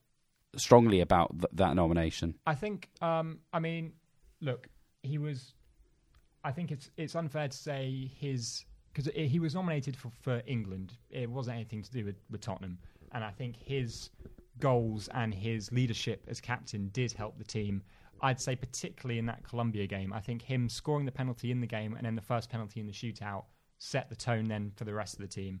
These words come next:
Speaker 2: And, you know, first England player to win a Golden Boot at a World Cup since, what, Gary Lineker?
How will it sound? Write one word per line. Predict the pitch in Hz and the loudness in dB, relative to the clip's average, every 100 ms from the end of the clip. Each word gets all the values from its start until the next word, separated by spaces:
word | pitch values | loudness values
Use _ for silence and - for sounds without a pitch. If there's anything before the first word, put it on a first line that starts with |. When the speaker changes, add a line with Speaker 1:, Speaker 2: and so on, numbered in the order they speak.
| - - - - - | -12 -20 -20 -18 -6
Speaker 2:
And, | 107 | -4
you | 104 | -2
know, | 95 | -6
first | 92 135 113 - | -6 -4 -4 -4
England | 117 101 101 | -6 -6 -8
player | 107 101 | -6 -6
to | 107 | -4
win | 98 | -4
a | |
Golden | 101 104 98 | -2 -2 -2
Boot | 92 101 101 | -2 -2 -2
at | - | -6
a | |
World | 98 98 95 | -6 -6 -6
Cup | 95 - - | -6 -8 -8
since, | 98 90 - - - _ | -8 -8 -10 -18 -20 _
what, | 92 - | -12 -10
Gary | 101 110 | -6 -4
Lineker? | 117 120 131 | -2 -2 -4